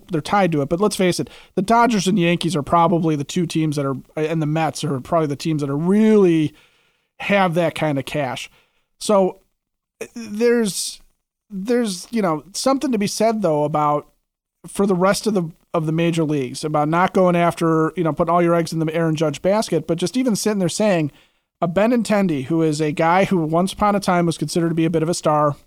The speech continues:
uh, you know, is, is still a very competent, very good major league player and has shown it, showed it last year over the course of two different teams, would be wonderful as, as a guy that is just in the, somewhere in the lineup, okay?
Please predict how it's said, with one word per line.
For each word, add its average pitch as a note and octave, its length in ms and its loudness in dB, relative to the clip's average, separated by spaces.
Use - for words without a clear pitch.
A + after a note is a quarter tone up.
uh, C#3+ 360 2
you F#3 160 0
know, E3+ 100 2
is, E3 320 2
is F3 180 0
still G3+ 420 4
a F#3 80 2
very E3+ 240 2
competent, F#3 600 0
very E3+ 300 -2
good F3 200 0
major E3+ 280 0
league D3+ 200 -2
player D#3+ 460 2
and D#3+ 120 0
has D3 120 -2
shown E3+ 260 2
it, E3 240 -2
showed E3 220 0
it D3+ 80 -4
last D#3+ 300 0
year E3 200 4
over D3+ 120 0
the D3 60 -2
course D#3 280 -2
of D3 60 -10
two - 120 -2
different D3+ 240 -2
teams, D3+ 320 -4
would A3 280 2
be G#3+ 400 2
wonderful F#3 720 -2
as, E3+ 220 0
as F3+ 240 0
a E3+ 120 2
guy F#3 440 2
that G3 180 2
is E3+ 140 0
just E3+ 240 -2
in E3+ 80 0
the, D#3 80 -2
somewhere G3 340 0
in F#3+ 80 2
the F3 80 0
lineup, C3+ 340 -6
okay? D#3 280 -2